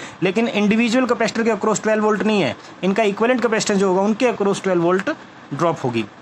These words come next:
नेक्स्ट क्वेश्चन पे चलते हैं। अब यहाँ पे between the plates of a parallel plate capacitor of area A, a copper plate sits on a dielectric slab of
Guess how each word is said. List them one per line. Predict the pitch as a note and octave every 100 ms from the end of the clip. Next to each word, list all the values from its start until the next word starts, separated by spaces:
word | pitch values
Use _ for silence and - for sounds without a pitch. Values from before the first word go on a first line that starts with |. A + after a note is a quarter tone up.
| - - - -
नेक्स्ट | E3+ G3 A3+ -
क्वेश्चन | A#3+ - B3+
पे | A#3
चलते | A3+ G3+ A3
हैं। | G#3 B3 - - - - - - - - - - - - - -
अब | G#3+ A3
यहाँ | A3 G#3 B3
पे | A#3+ B3 B3 E3
between | G3+ G#3 B3+
the | B3+ -
plates | A3+ A#3 B3
of | G#3+
a |
parallel | A#3 G#3+ G#3+ A#3
plate | A3 G#3 G#3+
capacitor | G#3 G3+ A#3
of | G#3 G#3 G3+ G#3+ G#3+ - -
area | G3+ G#3 G#3 G#3
A, | G#3 A3+ - - - - -
a | G3+
copper | A3 A3 C4
plate | B3+ A3+ A#3 -
sits | - C4 - - -
on | G3 G#3 G#3+ - - - - - - - - -
a | F#3+
dielectric | E3+ F3+ G#3+ A3+ - B3+
slab | - G3+ G3+
of | G3+ G3+